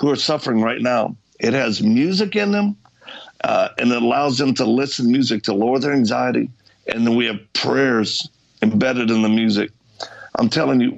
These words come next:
we only brought twelve hundred here because this was supposed to be a reconnaissance.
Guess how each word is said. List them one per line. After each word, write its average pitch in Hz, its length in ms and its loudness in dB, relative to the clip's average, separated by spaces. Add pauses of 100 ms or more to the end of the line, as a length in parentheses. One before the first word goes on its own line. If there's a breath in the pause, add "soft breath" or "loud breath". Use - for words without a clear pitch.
we 123 140 4
only 139 220 0
brought 120 280 -2
twelve 131 320 -2
hundred 104 300 -2
here 104 240 0
because 107 540 -2
this 117 240 -2
was 110 160 0
supposed 107 400 -2
to - 40 -2
be 107 220 2
a 104 140 -2
reconnaissance. 113 1000 -2